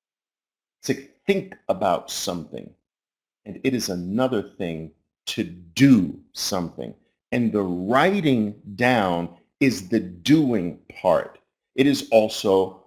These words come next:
the manifestation. It's the link to manifestation. It's the link between thinking something and bringing something into reality, because the moment you write it down,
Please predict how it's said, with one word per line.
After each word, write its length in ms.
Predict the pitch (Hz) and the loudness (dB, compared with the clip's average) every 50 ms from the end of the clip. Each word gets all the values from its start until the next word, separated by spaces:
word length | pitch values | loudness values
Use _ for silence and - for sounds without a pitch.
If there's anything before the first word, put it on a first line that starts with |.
| _ _ - | _ _ -4
the 80 | 113 | -2
manifestation. 1300 | 110 110 107 104 98 95 101 95 - 107 110 - - - - 131 160 160 - - - 101 82 73 73 - _ _ _ | 0 2 2 2 2 2 0 -2 -4 -6 -6 -6 -4 -2 0 0 2 2 0 0 -2 -2 -4 -6 -8 -14 _ _ _
It's 160 | - 110 - - | -6 -6 -6 -2
the 140 | - 113 | 0 0
link 420 | 101 98 98 110 123 131 - - - | 0 0 0 0 -2 -2 -4 -6 -6
to 120 | - 131 113 | -4 -4 -2
manifestation. 960 | 98 95 95 92 95 98 - 107 107 - - - 147 156 139 - - - - - - _ _ _ _ | 0 0 0 0 -2 -2 -4 -6 -8 -4 0 0 0 0 0 -2 -4 -6 -10 -14 -20 _ _ _ _
It's 240 | 135 135 135 - - | -2 -2 -2 -4 -2
the 100 | - 117 | -2 -2
link 480 | 104 101 104 127 143 156 - - - 104 | -2 0 0 0 0 -2 -4 -6 -8 -8
between 800 | 117 - - - - - 120 117 113 107 104 95 92 - _ _ _ _ | -8 -8 -8 -10 -8 -4 -2 0 0 0 -2 -4 -6 -12 _ _ _ _
thinking 420 | - 180 190 185 190 - 139 120 98 | -2 0 0 0 -2 -2 -2 -2 -2
something 640 | - - - 104 92 90 90 - 92 95 95 95 - _ _ _ - | -4 -6 -4 -4 -4 -4 -4 -4 -6 -6 -6 -10 -14 _ _ _ -4
and 260 | 110 110 92 92 92 | -2 -2 -2 -4 -4
bringing 340 | 113 127 139 151 143 135 - | -4 -2 -2 0 -2 -2 -4
something 460 | - - 120 113 110 110 113 110 110 | -4 -2 -2 -2 -2 -2 -4 -4 -4
into 320 | 110 110 101 - - - 104 | -4 -4 -6 -6 -8 -8 -6
reality, 600 | 110 117 120 131 139 143 135 117 - - 98 90 | -4 -2 2 2 4 4 4 2 0 -2 -6 -8
because 400 | 85 98 92 - - 117 110 - | -8 -8 -8 -4 -4 -4 -4 -4
the 100 | - 101 | -4 -4
moment 560 | 104 107 127 156 190 208 214 196 151 - - | -2 0 2 2 4 4 2 2 0 -2 -2
you 200 | 113 123 127 110 | 2 2 2 2
write 360 | 98 95 110 117 123 127 117 | 2 2 4 4 4 4 4
it 220 | 110 95 - 87 85 | 0 -2 -4 -4 -2
down, 500 | 120 120 135 127 104 92 85 85 85 | 0 2 2 4 2 2 0 0 -2